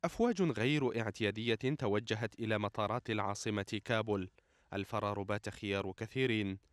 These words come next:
مشاهد قد تختزلها الذاكرة الأفغانية والدولية لأمد بعيد. وهنا من نشأ وعاش في أحضان الحرية على مدار عقدين من الزمن أصبح يجد نفسه متأرجحا وسط رياح ساخنة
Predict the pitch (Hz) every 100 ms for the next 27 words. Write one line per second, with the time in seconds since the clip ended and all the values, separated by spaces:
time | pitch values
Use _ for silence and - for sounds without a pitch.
0 | _ - - 202 196 254 196 208 190 -
1 | 165 - - 110 113 110 107 104 101 -
2 | 110 104 101 - 110 104 98 98 104 95
3 | 104 98 110 104 107 113 104 113 98 -
4 | 107 101 101 98 107 104 101 90 - _
5 | _ _ - _ 104 107 110 110 143 160
6 | 92 95 - - 104 98 104 107 104 101
7 | - - 107 104 98 - 107 104 104 98
8 | 110 104 104 104 101 107 101 101 - 113
9 | 107 101 101 113 107 127 127 104 98 -
10 | _ - - - 190 - - 185 220 180
11 | 120 110 127 - 143 131 180 107 - -
12 | 110 104 113 131 160 110 - 95 101 98
13 | 101 110 113 101 - 110 - 143 117 104